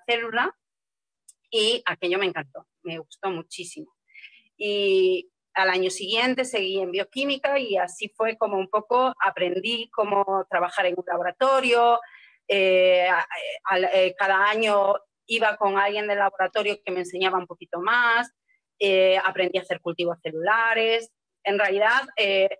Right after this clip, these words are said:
viendo a otra gente es como aprendí a trabajar en un laboratorio y aqu-, aquella oportunidad fue la que cogí al vuelo para aprender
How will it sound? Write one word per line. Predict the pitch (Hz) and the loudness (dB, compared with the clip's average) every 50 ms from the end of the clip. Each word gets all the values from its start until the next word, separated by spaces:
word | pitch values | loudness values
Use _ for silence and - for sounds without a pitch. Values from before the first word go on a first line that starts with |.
| _ _ | _ _
viendo | - 175 208 240 254 254 254 247 240 | -16 -4 -2 0 2 2 2 2 2
a | 220 220 | 2 2
otra | 226 226 240 240 - | 2 0 -2 -2 0
gente | 254 254 254 277 269 | -2 -2 0 -2 -4
es | - | -4
como | - 214 202 185 | -4 -2 -2 -2
aprendí | 185 175 185 190 196 208 220 247 262 - - | -2 0 -2 -2 -2 -2 -4 -6 -6 -2 -4
a | 202 190 | -2 0
trabajar | - 180 185 185 - 208 208 | 0 -2 -2 0 0 0 0
en | 208 196 196 | 0 2 0
un | 190 190 | 0 0
laboratorio | 180 175 175 - - - _ - 170 196 240 247 | 0 0 -2 -4 -6 -8 _ -8 -6 -4 -4 -4
y | 220 214 175 | -2 -2 -2
aqu-, | 180 _ - 185 175 _ | -4 _ -8 -10 -6 _
aquella | 180 175 175 - 180 175 214 190 | -2 -2 -2 -4 -4 -2 -2 -2
oportunidad | - 208 202 _ - 220 220 214 214 226 226 240 262 262 _ | -2 -4 -10 _ -8 -4 -2 0 0 2 2 2 0 -2 _
fue | - 226 233 240 233 - | 0 2 2 2 0 0
la | 202 185 180 | -2 -2 -2
que | _ 175 | _ -6
cogí | - - 165 _ - _ 240 233 233 226 208 _ _ | -6 -6 -6 _ -8 _ -6 -4 -4 -6 -8 _ _
al | - 185 185 185 | 0 0 0 -2
vuelo | 180 185 208 233 240 233 226 233 254 339 _ _ | -6 -4 -2 0 0 2 2 0 0 -2 _ _
para | 220 185 190 | -2 0 0
aprender | 180 - - 180 185 185 185 196 202 214 220 233 - | 0 -2 -4 -6 -6 _ -4 -2 0 0 -2 -2 -6